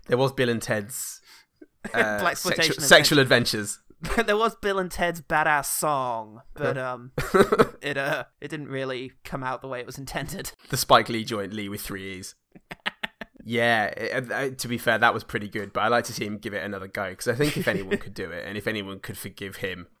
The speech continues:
Speaker 1: for what would ultimately be just a terrible, terrible thing.
Speaker 2: <laughs> A horrible waste of everybody's time, insensitive,
Speaker 1: <laughs>
Speaker 2: tone deaf.
Speaker 1: And respect, yeah.
Speaker 2: And yet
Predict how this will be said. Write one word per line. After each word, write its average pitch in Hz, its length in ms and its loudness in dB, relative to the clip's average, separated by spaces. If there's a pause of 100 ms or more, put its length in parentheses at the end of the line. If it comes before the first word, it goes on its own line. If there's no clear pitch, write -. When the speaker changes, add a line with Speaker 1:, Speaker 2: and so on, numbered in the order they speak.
Speaker 1:
for 107 260 0
what 101 160 0
would 110 100 2
ultimately 127 440 2
be 98 340 -6 (260)
just - 280 -14
a - 20 0
terrible, 107 480 -2
terrible 95 420 -6
thing. 92 300 -10 (140)
Speaker 2:
<laughs> - 640 -4
A 190 80 2
horrible 180 420 2
waste 151 240 -4
of 139 80 -6
everybody's 135 420 -6
time, 123 360 -6 (120)
insensitive, 131 720 -4
Speaker 1:
<laughs> 131 180 2
Speaker 2:
tone 135 200 0
deaf. 123 180 0
Speaker 1:
And 143 140 4
respect, 113 500 2
yeah. 101 260 -4
Speaker 2:
And 151 200 -2
yet 156 180 0